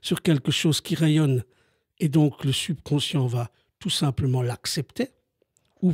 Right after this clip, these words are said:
ne pas l'accepter, mais généralement, si on est ouvert à ça, il accepte. Et il va modifier la façon de penser, la façon de réagir, et on obtient des résultats incroyables sur la protection, principalement,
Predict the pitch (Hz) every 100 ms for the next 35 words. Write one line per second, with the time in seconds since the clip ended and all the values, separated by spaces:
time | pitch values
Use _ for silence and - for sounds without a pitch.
0 | 160 143 - 143 127 - - 175 233 214
1 | 143 139 127 131 139 151 - - _ _
2 | - 170 143 139 156 175 147 135 127 -
3 | 147 135 131 - - 226 - _ _ _
4 | _ _ _ - 190 180 180 180 160 165
5 | - 196 185 170 - _ _ 180 - 190
6 | 175 - 147 131 165 175 160 - 143 165
7 | 143 139 135 123 139 196 202 _ _ _
8 | _ 160 160 165 156 - 175 170 147 127
9 | 127 165 131 139 - 156 - _ 294 233
10 | - 165 160 156 139 - - - 165 147
11 | - 156 160 - 202 214 - 185 175 -
12 | 156 170 156 170